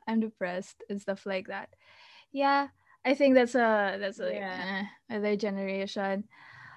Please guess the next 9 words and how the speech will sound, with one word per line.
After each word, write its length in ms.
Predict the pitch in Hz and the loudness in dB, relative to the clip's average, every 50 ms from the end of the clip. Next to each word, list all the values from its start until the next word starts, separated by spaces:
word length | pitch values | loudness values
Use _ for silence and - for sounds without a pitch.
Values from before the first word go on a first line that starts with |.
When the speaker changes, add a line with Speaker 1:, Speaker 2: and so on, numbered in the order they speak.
| - - - - - _ - | -20 -20 -20 -20 -14 _ 2
Speaker 1:
But 260 | 254 311 359 330 220 | 6 6 6 6 6
yeah, 380 | 254 330 339 330 285 233 220 - | 8 8 10 12 12 12 10 10
um, 220 | - 262 269 262 - | 10 10 8 8 8
overall, 580 | - 330 339 311 330 302 220 214 196 190 202 233 - 302 - - | 8 8 8 10 10 10 10 10 10 8 6 2 -2 -8 2 4
what 180 | 254 269 254 247 | 6 6 8 8
do 60 | 285 | 10
you 140 | 269 262 269 | 10 10 10
think 220 | 254 254 226 226 | 8 8 6 6
about 400 | 240 233 214 226 220 214 220 - | 6 6 8 10 10 8 8 4